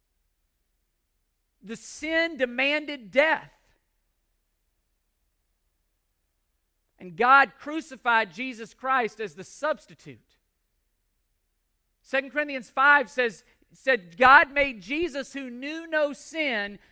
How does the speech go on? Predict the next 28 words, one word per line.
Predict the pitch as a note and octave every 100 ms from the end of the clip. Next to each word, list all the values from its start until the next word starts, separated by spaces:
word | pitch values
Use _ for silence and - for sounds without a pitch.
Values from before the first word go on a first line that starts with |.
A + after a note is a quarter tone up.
| _
to | - D4 A#3+
be | F3 D4 D#4
sin | - - D4+ D4 C4+
on | A#3+ B3 G#3+
our | A#3+ C4+
behalf." | C4 B3+ A#3 C4+ A#3+ G3+ F#3+ - _ _ _
Why? | _ G#3 C#4 B3+ E3+ D#3
So | - C4
that | C4 C4 G#3
we | G#3+ D#4
might | E4 C4 A#3+
become | G#3 - B3+ A#3+
the | A3
righteousness | A#3 A#3 A3+ G3+ G#3+ -
of | F3+
God | G#3 G3+ F3 D3+
through | - D4+ B3+
faith, | D4+ G#3+ C3 _ _ _ _ _
not | A#3 C4+
works. | B3+ C4+ A#3 - _ _ _ _ _ _
Faith. | D#4+ E4+ C3+ _ _ _ _ _ _ _ _ _ _ _ _ _ _ _ _ _ _ _ _ _
And | A#3+ -
Paul, | - D4+ D#4 C#4+ - -
Paul | C4 C#4+
illustrates | - C#4 D#4+ - B3 B3 A#3+ -
that | B3 G3
point | - D4 D4 A3
again, | F#3+ D#4+ C4+